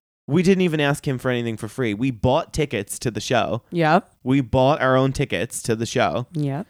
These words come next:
Speaker 1: We did not have any special treatment at the show. Not
Speaker 2: Nope.
Speaker 1: that,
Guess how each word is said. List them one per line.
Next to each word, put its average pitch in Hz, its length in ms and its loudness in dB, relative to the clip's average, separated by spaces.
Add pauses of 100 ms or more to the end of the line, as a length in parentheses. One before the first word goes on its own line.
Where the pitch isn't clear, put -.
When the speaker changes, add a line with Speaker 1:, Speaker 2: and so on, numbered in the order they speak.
(140)
Speaker 1:
We 117 380 -2
did 107 420 -4
not 127 420 2 (220)
have 127 260 -2
any 135 220 -2
special 151 400 0
treatment 135 480 -2
at 120 140 -2
the 127 80 -4
show. 117 220 2
Not 117 180 2
Speaker 2:
Nope. 127 200 2
Speaker 1:
that, - 80 -20